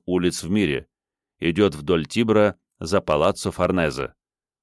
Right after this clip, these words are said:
Но речь не столько об улице, сколько об одной девице.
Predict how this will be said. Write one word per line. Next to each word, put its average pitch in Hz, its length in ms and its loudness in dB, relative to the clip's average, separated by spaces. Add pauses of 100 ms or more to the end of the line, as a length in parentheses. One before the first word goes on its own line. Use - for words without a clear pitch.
(260)
Но 90 160 0
речь 104 280 2
не 101 80 0
столько 92 440 0
об 78 120 0
улице, 85 520 -2 (200)
сколько 98 460 0
об 87 140 2
одной 90 280 0
девице. 85 640 -4